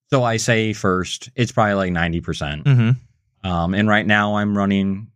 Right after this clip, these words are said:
Speaker 1: Kaldra, Jit, and Batterskull. I did have Sword of Fire and Ice before the, um, Kaldra.
Speaker 2: Mm-hmm.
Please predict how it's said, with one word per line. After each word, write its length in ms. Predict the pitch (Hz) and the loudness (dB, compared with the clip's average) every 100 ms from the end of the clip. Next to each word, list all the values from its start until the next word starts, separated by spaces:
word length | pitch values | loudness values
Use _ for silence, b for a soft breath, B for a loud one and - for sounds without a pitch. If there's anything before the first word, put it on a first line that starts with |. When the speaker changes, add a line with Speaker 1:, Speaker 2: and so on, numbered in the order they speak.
| _ - | _ -4
Speaker 1:
Kaldra, 580 | 101 95 101 95 95 - _ _ | -2 2 2 2 -2 -10 _ _
Jit, 400 | 101 95 92 - _ _ _ _ _ 92 | -2 0 -2 -10 _ _ _ _ _ -6
and 340 | 90 87 92 | -2 0 2
Batterskull. 580 | 95 87 85 90 85 101 _ _ | 2 0 -2 -2 -4 -4 _ _
I 140 | 98 95 | -2 -2
did 320 | 95 120 120 | 0 0 2
have 560 | 113 113 110 107 - _ _ _ | 2 2 0 -4 -14 _ _ _
Sword 220 | - 98 | -2 0
of 80 | 101 | 2
Fire 200 | 107 110 | 2 2
and 80 | 117 | 2
Ice 340 | 95 123 - _ | 0 -2 -8 _
before 640 | 90 82 90 87 87 92 - _ _ _ _ _ - | -4 -2 0 2 2 -2 -8 _ _ _ _ _ -2
the, 460 | 101 92 92 92 - - | 0 2 0 -2 -6 -6
um, 260 | 85 85 90 | -4 -4 0
Kaldra. 460 | 95 87 90 117 - | 0 0 -2 -2 -4
Speaker 2:
Mm-hmm. 220 | 117 104 | -2 -2